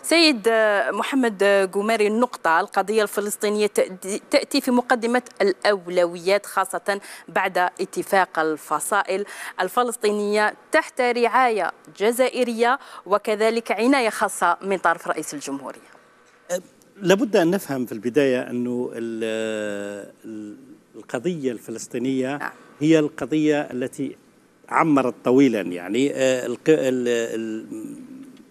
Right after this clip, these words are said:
Speaker 2: إذا كنا نتكلم اليوم على، آه، آه، تنظيم إقليمي، آه، في العالم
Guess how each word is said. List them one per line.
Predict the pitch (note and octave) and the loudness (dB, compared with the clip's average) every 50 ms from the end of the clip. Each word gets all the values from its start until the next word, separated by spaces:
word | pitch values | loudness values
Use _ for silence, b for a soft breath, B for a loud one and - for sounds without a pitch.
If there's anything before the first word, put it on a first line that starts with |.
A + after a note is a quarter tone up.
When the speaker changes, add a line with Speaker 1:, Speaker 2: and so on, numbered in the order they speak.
| _ _ _ _ _ - C#3 D3+ _ - | _ _ _ _ _ -20 -20 -20 _ -14
Speaker 2:
إذا | B2+ A#2+ A2+ A2 - | -10 -6 -2 0 0
كنا | - - D3+ C3+ C3+ | 0 0 0 0 0
نتكلم | B2+ - - - D#3 C#3 B2+ A2 A2+ | -2 -2 -2 -2 0 0 0 -2 -2
اليوم | A2 G2+ A2 A#2+ C3+ C#3 C3+ B2 A2+ G#2 B B B B B B B B _ A2 | -4 -2 2 6 6 6 6 4 0 -6 B B B B B B B B _ -6
على، | G2+ G#2+ A#2 A#2+ A#2+ A#2 A2+ A2+ A#2 - - | -2 0 0 2 2 4 2 2 0 -2 -2
آه، | A2+ A2 G#2+ G#2+ G#2+ G#2+ G#2 G#2 G#2 G#2 - - G#2 G#2 G#2 G2+ G2+ G2+ G2 G2 - B B B B B B B B _ - | -2 0 0 2 2 0 0 0 -2 -2 -4 -4 -4 -4 -2 -2 -4 -4 -6 -8 -10 B B B B B B B B _ -8
آه، | B2 A#2 - - | -8 -8 -4 -2
تنظيم | D3 C#3 C#3 B2+ C#3 D#3 D#3+ D#3 D3+ D3 C#3 C#3 B2 | 0 0 2 2 2 4 4 6 4 4 2 0 -2
إقليمي، | B2+ A#2+ - - C#3 C3 C#3 C#3 C#3 C3+ C3 B2+ B2+ C3 C3 C3+ C3+ C3+ B B B B B B _ - | -6 -8 -6 -4 0 2 2 4 4 4 2 2 2 2 2 0 -2 -4 B B B B B B _ -6
آه، | A#2+ A#2 A2+ A#2 A2+ A2+ A2+ A#2 | -4 -2 0 0 0 0 -2 -2
في | A2 - - - C3 B2 B2 A#2+ A#2 | -4 -6 -8 -8 -6 -4 -4 -4 -4
العالم | A#2 A#2+ A#2+ A#2+ C3+ C#3 C3 B2 A#2+ A#2 A#2+ B2 A#2+ A#2+ | -4 -4 -2 -2 -2 -2 -2 -4 -6 -8 -8 -10 -12 -14